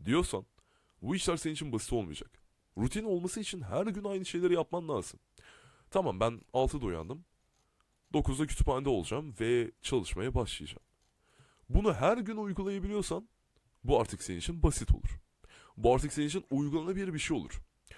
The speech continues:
Çünkü beynini ayrıyeten gidip bunları planlamak için uğraşmıyorsun, kullanmıyorsun.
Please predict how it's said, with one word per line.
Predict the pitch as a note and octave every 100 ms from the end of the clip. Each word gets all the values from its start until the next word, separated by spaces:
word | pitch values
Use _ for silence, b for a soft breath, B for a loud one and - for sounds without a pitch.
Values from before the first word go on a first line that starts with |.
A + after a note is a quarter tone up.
| B B B
Çünkü | - F3+ F3 G#3+ F3 - _ _ -
beynini | A2 A#2+ D3+ F3 F3+
ayrıyeten | A2+ B2 C#3 E3 F3 D#3+
gidip | D#3+ B2+
bunları | A2 C#3 D3
planlamak | A#2 B2+ D3 D3
için | - D3 - _ _ _ _ _ -
uğraşmıyorsun, | G#2 C3 D#3 - - - - _ _ _
kullanmıyorsun. | - A2 D#3 D3 - - -